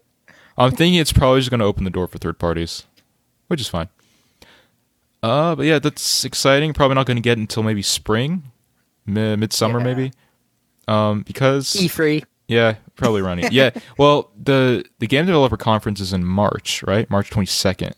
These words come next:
Speaker 2: something like that.
Speaker 1: Yeah.
Speaker 2: And that's when they're planning to announce it. So
Speaker 1: Well, yeah.
Speaker 2: probably. Well,
Speaker 1: I'm
Speaker 2: it,
Speaker 1: just saying, if they want to push it back after the leak, it would probably, probably be E three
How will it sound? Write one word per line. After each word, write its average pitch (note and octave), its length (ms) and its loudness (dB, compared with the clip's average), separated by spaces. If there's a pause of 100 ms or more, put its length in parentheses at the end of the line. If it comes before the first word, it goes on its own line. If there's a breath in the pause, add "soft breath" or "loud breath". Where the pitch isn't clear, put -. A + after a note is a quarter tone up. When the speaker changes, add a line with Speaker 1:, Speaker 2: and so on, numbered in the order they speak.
(100)
Speaker 2:
something F#2 240 -4
like F2 120 -6
that. - 160 -6 (840)
Speaker 1:
Yeah. B2 500 0
Speaker 2:
And G#2 160 4
that's - 120 0
when A#2+ 60 2
they're G2+ 120 2
planning G2+ 260 0
to F#2+ 100 -4
announce C3 360 0
it. E2+ 140 -2 (120)
So F2 440 -2
Speaker 1:
Well, C#3 240 -2 (520)
yeah. C#3 360 0 (920)
Speaker 2:
probably. D3 220 4
Well, C3+ 160 6
Speaker 1:
I'm - 100 6
Speaker 2:
it, F3+ 40 4
Speaker 1:
just - 100 2
saying, D3 260 0
if F3+ 260 0
they G3 300 4 (320)
want F3+ 340 2
to - 60 -10
push F#3+ 260 -4
it D#3 120 -6
back E3+ 260 2
after D#3 400 0
the C3 140 -8
leak, C#3+ 340 -4
it D#3 80 2
would C3 180 -2
probably, C3+ 440 2 (200)
probably C3 460 2
be A#2 240 -4 (120)
E A#2+ 120 -6
three A2+ 380 -8